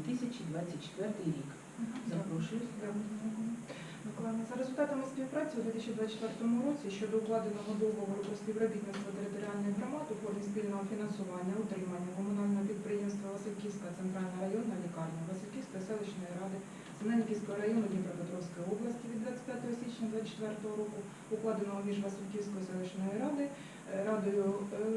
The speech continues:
Speaker 2: Синельниківського району Дніпропетровської області та Дубовиківською сільською радою Синельниківського району, пропонується затвердити звіт щодо виконання зазначеного договору за дві тисячі двадцять четвертий рік.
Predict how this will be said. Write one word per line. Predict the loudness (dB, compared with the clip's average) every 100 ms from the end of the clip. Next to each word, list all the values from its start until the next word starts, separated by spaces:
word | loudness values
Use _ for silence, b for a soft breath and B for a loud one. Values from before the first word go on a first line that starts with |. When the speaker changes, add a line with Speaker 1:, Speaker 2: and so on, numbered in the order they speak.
| 2
Speaker 2:
Синельниківського | -2 -4 -4 -4 -2 -2
району | 2 4 4
Дніпропетровської | 2 0 -2 0 -2 0 -2
області | 0 -2 -2 0
та | 0
Дубовиківською | 2 0 0 -4 -4 -4 -4
сільською | -4 -4 -2 0
радою | 0 -2
Синельниківського | 0 2 2 0 -2 -2 0
району, | 0 2 0 B B -4
пропонується | 0 2 2 2 -2
затвердити | -4 -2 -2 -2 -6 -6 -6 0
звіт | 2 4 2
щодо | 2 2
виконання | 2 2 4 2 2 2
зазначеного | 0 -2 -2 -4 -4 0
договору | 2 2 0 0
за |
дві | -2 -2
тисячі | -4 -4
двадцять | -4 -6
четвертий | -4 -2 0 0
рік. | -2